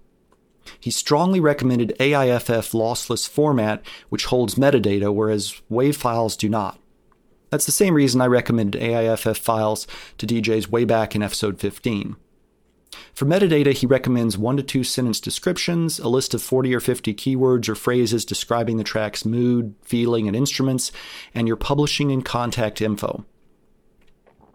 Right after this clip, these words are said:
Finally, get your music heard. Some music libraries are non-exclusive, so you can cross-post your music across multiple libraries.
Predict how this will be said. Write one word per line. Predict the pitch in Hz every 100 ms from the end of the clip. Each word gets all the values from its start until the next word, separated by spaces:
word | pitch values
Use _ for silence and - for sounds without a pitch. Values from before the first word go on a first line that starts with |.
| _ _ _ _ _ - -
Finally, | - 180 202 156 147 - 123
get | 147 -
your | 151
music | 127 120 120
heard. | 110 107 - - _ _ _ _ _ _ - - -
Some | - 202
music | 202 190 180
libraries | 147 143 143 131
are | 117
non-exclusive, | 117 127 120 - 127 120 - 113
so | - - 107 107
you | 104 107
can | -
cross-post | 113 139 147 - 131 120 -
your |
music | 110 107 101 -
across | - 117 110
multiple | 107 104 - 117
libraries. | 139 156 107 120 -